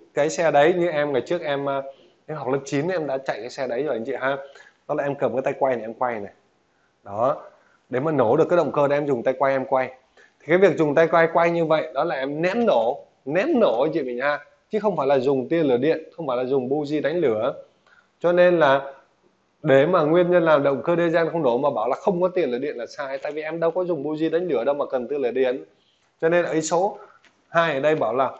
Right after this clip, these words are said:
không có tia lửa điện là sai này. Ý số ba lại bảo nguyên nhân mà làm diesel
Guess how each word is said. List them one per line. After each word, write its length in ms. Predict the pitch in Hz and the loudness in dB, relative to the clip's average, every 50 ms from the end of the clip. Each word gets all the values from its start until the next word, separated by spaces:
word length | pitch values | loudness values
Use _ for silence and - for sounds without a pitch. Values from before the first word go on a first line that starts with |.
| - _ | -18 _
không 200 | - - 180 170 | -4 -4 0 0
có 80 | 175 | 0
tia 180 | 175 170 175 175 | 0 2 0 0
lửa 120 | 147 123 | 2 0
điện 180 | 120 131 147 135 | 0 -2 -2 -6
là 120 | 123 120 | -6 -8
sai 280 | 113 - - 135 131 135 | -12 -10 -8 -8 -6 -6
này. 140 | 127 117 110 - _ _ _ _ _ _ _ | -8 -8 -10 -14 _ _ _ _ _ _ _
Ý 80 | - 147 | -8 -6
số 140 | - - 202 | -2 -2 2
ba 180 | 196 185 170 | 2 2 2
lại 100 | 156 139 | 2 2
bảo 160 | 135 135 139 | 2 0 0
nguyên 300 | 127 151 175 190 175 175 | 2 6 6 6 6 6
nhân 200 | 175 175 170 165 | 4 4 4 4
mà 100 | 151 135 | 2 0
làm 300 | 120 117 117 120 120 123 | 0 0 0 -2 -2 0
diesel 280 | 139 143 156 156 160 156 | 2 2 2 2 2 0